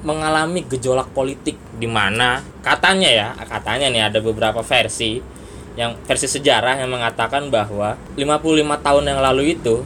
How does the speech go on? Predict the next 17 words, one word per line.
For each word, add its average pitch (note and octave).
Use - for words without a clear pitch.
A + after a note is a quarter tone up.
salah C3
satu C3
partai C3
terlarang B2+
di B2
Indonesia B2+
ya, G#2+
kita A2+
sebut, A2+
eh, A2
P -
K C3+
I, A2+
Partai A2
Komunis A2
Indonesia G#2+
itu E3